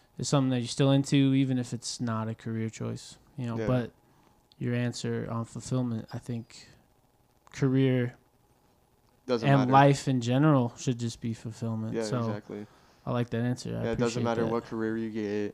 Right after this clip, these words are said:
Speaker 2: It
Speaker 1: Yeah.
Speaker 2: doesn't matter what you do.
Speaker 1: Mm-hmm.
Speaker 2: You know, happiness and fulfillment is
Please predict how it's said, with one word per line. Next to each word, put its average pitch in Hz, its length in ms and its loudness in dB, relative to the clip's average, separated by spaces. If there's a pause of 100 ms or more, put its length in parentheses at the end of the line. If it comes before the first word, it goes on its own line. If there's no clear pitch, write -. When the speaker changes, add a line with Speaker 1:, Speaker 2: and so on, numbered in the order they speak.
(380)
Speaker 2:
It 156 80 0
Speaker 1:
Yeah. 143 80 4
Speaker 2:
doesn't 107 500 -6
matter 107 260 -2
what 107 200 -4
you 113 120 -6
do. 104 420 -6 (220)
Speaker 1:
Mm-hmm. 123 240 -2 (180)
Speaker 2:
You - 60 -12
know, 98 160 -6
happiness 113 480 -6
and 110 100 -6
fulfillment 104 520 -8
is 101 280 -10